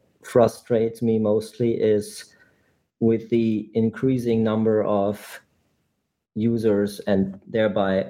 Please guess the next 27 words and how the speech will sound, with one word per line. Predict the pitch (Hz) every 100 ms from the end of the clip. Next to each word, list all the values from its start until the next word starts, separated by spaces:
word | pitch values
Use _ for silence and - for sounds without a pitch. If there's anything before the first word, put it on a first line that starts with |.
| -
opponents | - - 113 110 101 101
that | 95 -
you | 95
have | 101 98 95
in | -
certain | 101 - 104 - 98
leagues. | 98 95 90 - - - - - - _ - 101 104 117 -
That | 123 139
is | 127
for | - 123
me | 117 120
a | 113
very, | 101 117 131 127 120
very | 110 107 104
simple | - 120 117 117
logic | 104 107 113 135 131 -
and | 107
an, | 107 -
a, | 107
one | 104 107 107 110 110
that | 107 -
probably | 113 110 104
everyone | 110 113 107
would | 104 -
get | 101 -
behind. | 104 101 95 104 120 - - - - -
Let's, | 101 117 120 - - - -